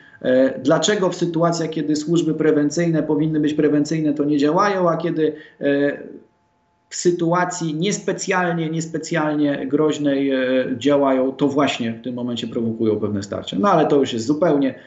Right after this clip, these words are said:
zupełnie inna kwestia i to nie jest kwestia, e, przy której ja mogę wypowiadać się jako jakikolwiek ekspert i analityk, dlatego że to, e, to jest kwestia już, e, po prostu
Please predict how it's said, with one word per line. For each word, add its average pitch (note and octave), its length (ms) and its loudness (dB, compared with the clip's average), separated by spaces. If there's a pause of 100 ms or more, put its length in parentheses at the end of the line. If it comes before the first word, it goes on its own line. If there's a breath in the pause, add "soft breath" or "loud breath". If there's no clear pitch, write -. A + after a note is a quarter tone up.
(120 loud breath)
zupełnie C#3+ 360 0
inna C3 200 -2
kwestia C#3+ 380 -2
i B2+ 100 0
to B2 100 -4
nie B2+ 140 -2
jest A#2 220 -4
kwestia, A2+ 580 -2 (240 loud breath)
e, A2 540 0
przy - 180 -2
której B2+ 300 -2
ja C3 100 2
mogę C3 240 2
wypowiadać C3+ 560 0
się C3+ 120 -4
jako B2+ 220 -2
jakikolwiek C3 640 0
ekspert C3 440 -2
i B2+ 80 -2
analityk, A#2 480 -4
dlatego A2 380 -2
że A2 120 -4
to, G#2 320 -4 (280 loud breath)
e, G#2+ 140 0
to B2 180 2
jest B2+ 240 2
kwestia A#2+ 420 -2
już, A2 420 -2
e, A#2 160 2
po C3+ 140 -2
prostu C3 680 0